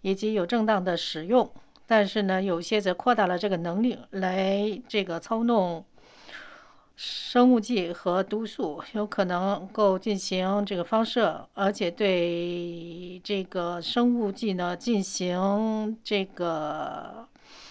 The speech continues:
玩弄，比方说加强它的功能，而且来避免反措施等等。比方说，有些毒素在天然里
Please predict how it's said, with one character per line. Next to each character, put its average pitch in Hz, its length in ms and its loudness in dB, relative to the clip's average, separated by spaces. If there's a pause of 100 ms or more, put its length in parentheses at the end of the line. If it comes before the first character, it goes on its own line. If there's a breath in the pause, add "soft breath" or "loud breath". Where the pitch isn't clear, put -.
(500 loud breath)
玩 185 200 0
弄， 185 320 0 (140)
比 180 140 -2
方 208 160 4
说 202 160 4
加 220 200 4
强 196 300 0
它 202 140 2
的 190 120 -2
功 220 260 2
能， 180 200 -2
而 180 160 -6
且 170 240 -6
来 170 100 -4
避 202 220 -6
免 165 380 -8
反 160 180 -6
措 - 180 -4
施 247 240 -4
等 196 220 0
等。 196 240 -2
比 190 100 -4
方 208 160 -2
说， 220 360 -2 (1000)
有 190 220 6
些 233 500 2 (220)
毒 202 180 2
素 - 280 -4 (640)
在 214 240 4
天 254 240 8
然 202 220 4
里 160 260 -2